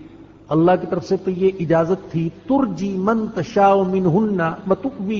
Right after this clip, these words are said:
الیک من تشاء، جسے چاہیں قریب کریں، جسے چاہیں دور کر دیں، یہ آپ کو اختیار ہے۔ لیکن اس کے باوجود اللہ کے نبی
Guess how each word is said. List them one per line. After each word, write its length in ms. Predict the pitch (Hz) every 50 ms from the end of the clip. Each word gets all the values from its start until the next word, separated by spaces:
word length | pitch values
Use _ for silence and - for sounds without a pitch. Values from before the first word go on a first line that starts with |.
| 202 202
الیک 280 | 202 202 220 220 214 208
من 300 | 180 180 190 190 175 165
تشاء، 380 | - - 151 - - 156 151 123 - - - - - - - - - - - - - - - - - - - - - - -
جسے 260 | 190 214 196 - 233
چاہیں 400 | 226 226 220 185 160 139 185 185 185 185 - - - - - - - - - - - - - -
قریب 280 | - 180 190 214 220 185 - -
کریں، 260 | 180 165 170 170 180 190 - - -
جسے 280 | 156 180 185 - 196 190 -
چاہیں 320 | - 170 156 135 139 156 175 185 - -
دور 280 | 170 147 160 208 214 208 208 -
کر 140 | 160 147
دیں، 260 | 135 131 151 156 160 160 - - - - - - - - - - - - - -
یہ 160 | 156 165 220 - 214
آپ 300 | - 170 170 165 - - -
کو 80 | 202 202 202
اختیار 540 | 190 - - - - 170 160 156 151 147 139 120 - -
ہے۔ 120 | 139 123 - - - - - - - - - - -
لیکن 240 | - 208 208 - 233 220
اس 200 | - 220 - -
کے 120 | - 208 196
باوجود 480 | 175 185 185 185 170 170 175 208 214 190 -
اللہ 300 | - 185 185 185 196 196 185 190
کے 60 | 196
نبی 320 | 175 160 156 143 165 190